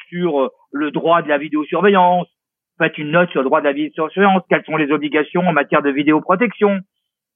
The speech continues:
quelle est la liste des obligations que je dois faire quand je suis face à une violation de données personnelles. Chat G P T est absolument merveilleuse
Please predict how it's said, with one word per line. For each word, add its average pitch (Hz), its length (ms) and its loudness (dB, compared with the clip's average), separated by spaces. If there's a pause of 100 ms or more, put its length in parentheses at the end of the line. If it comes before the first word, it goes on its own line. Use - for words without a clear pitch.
quelle 302 160 0
est 403 60 0
la 233 140 4
liste 240 280 0
des 175 240 -2
obligations 175 500 -2
que 180 140 0
je 147 100 -6
dois 160 220 0 (100)
faire 254 300 2 (280)
quand 175 160 0
je 151 120 -2
suis 147 160 -6
face 196 260 0
à 151 100 2
une 143 180 -4
violation 165 560 0
de 165 100 2
données 143 240 -4
personnelles. 151 500 -2 (680)
Chat 165 140 0
G 127 120 0
P 110 140 -6
T 156 340 -2
est 135 180 -2 (100)
absolument 123 800 -2
merveilleuse 117 640 0